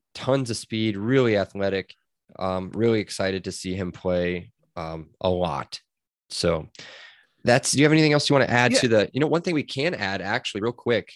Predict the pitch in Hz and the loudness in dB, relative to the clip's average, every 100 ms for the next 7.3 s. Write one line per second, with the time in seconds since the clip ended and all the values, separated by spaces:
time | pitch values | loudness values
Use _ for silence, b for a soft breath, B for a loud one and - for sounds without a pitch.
0 | _ - 101 92 - _ - 107 117 - | _ -2 -2 -2 -10 _ -8 -4 -4 -2
1 | 117 104 - - - - 98 95 101 104 | -4 -4 -12 -20 -20 -6 -4 -4 -6 -6
2 | 110 104 90 95 104 110 113 - 104 - | -4 -4 -6 -6 -6 -4 -4 -4 -6 -4
3 | 98 - 92 85 - 104 123 110 87 87 | -6 -4 -4 -4 -6 -4 -2 -2 -4 -8
4 | - _ _ _ _ _ _ _ - 98 | -14 _ _ _ _ _ _ _ -4 -2
5 | 95 - 104 123 147 147 127 131 151 135 | -2 -4 -2 0 0 0 -4 -2 -4 -4
6 | 127 113 123 110 98 117 123 107 90 - | -8 -6 -4 -2 -2 -2 -2 -6 -6 -10
7 | 95 90 - | -6 -6 -6